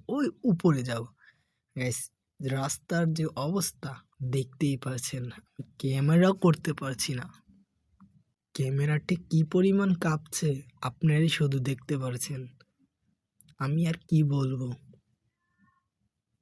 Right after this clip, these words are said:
গাইস, আবার একটি মানুষ সামনে চলে আসছিল। এখন আমরা চলে আসছি already সেই জায়গায়।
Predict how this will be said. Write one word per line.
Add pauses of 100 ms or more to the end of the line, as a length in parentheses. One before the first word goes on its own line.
(320)
গাইস,
আবার (100)
একটি
মানুষ
সামনে
চলে
আসছিল। (1000)
এখন
আমরা
চলে
আসছি (260)
already
সেই
জায়গায়।